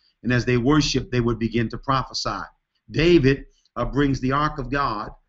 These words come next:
uh, from, uh, the house of Obed-Edom into Jerusalem. He sets up a tent,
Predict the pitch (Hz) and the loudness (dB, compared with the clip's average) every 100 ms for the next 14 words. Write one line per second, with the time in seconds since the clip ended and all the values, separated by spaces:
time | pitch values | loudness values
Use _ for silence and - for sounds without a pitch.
0 | _ _ 117 120 143 147 147 151 151 - | _ _ -8 -4 0 2 2 0 -4 -12
1 | _ - 113 117 120 139 139 135 131 143 | _ -12 -8 -6 -4 -4 -2 -2 0 2
2 | 139 143 147 123 117 123 - _ 143 143 | 2 4 4 2 0 -6 -10 _ -2 0
3 | 135 135 143 147 135 120 113 131 - _ | 0 0 2 4 2 -2 -6 -8 -10 _
4 | _ - 117 - 143 143 143 139 147 - | _ -6 -4 0 0 2 -2 -2 -4 -2
5 | 127 123 | -2 -2